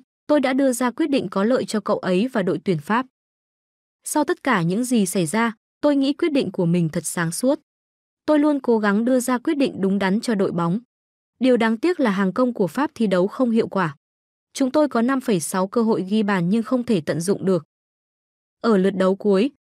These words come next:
Pháp chỉ gặp Ba Lan đã chắc chắn bị loại. Nhiều khả năng huấn luyện viên Deschamps sẽ tiếp tục để Mbappé ngồi ngoài.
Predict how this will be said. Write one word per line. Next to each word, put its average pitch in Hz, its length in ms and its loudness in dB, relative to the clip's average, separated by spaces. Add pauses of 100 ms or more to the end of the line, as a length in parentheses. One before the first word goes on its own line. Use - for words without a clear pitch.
(100)
Pháp 349 140 0
chỉ 208 220 0
gặp 180 180 -4
Ba 214 120 0
Lan 214 280 0
đã 196 120 -4
chắc 311 200 -6
chắn 202 320 0
bị 233 120 -2
loại. 180 240 -2 (440)
Nhiều 262 140 4
khả 247 160 -2
năng 240 240 0
huấn 226 140 0
luyện 226 160 0
viên 247 240 2
Deschamps 220 420 0
sẽ 247 120 -4
tiếp 330 180 -2
tục 254 160 0
để 196 360 -2
Mbappé 226 320 -2
ngồi 185 360 0
ngoài. 165 300 -2